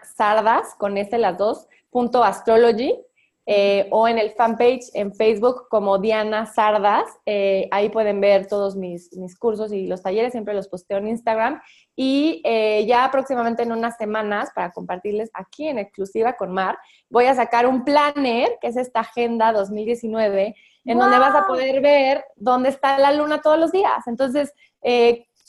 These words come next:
Speaker 1: cómo se mueven los planetas, cómo te afecta eso y que puedas un poquito ir entendiendo la energía del día, ¿no? Te digo, no que dependa del planeta,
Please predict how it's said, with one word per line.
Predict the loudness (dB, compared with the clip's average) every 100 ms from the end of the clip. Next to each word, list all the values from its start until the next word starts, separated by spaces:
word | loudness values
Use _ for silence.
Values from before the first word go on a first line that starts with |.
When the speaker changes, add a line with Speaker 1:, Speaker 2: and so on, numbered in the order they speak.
| 0
Speaker 1:
cómo | 2 4 2
se | 2
mueven | 0 0
los | -2
planetas, | -2 0 0 -2 -2 -2 -4 -6
cómo | -6 -6 -2
te |
afecta | -2 -2 -6 -2 0
eso | -2 -2 -2 -2 -2
y | -4
que | -6
puedas | -4 0 2 2 0 -6
un | -10
poquito | -10 -12 -8 -6
ir | -4
entendiendo | -4 -6 -10 -10 -6 -6 -6
la | -8
energía | -10 -12 -16 -10 -8
del | -6 -8
día, | -12 -12
¿no? | -12 -10
Te | -6
digo, | -6
no | -4 -4
que | -4
dependa | -6 -6 -6 -4
del | -6 -6
planeta, | -8 -8 -8 -8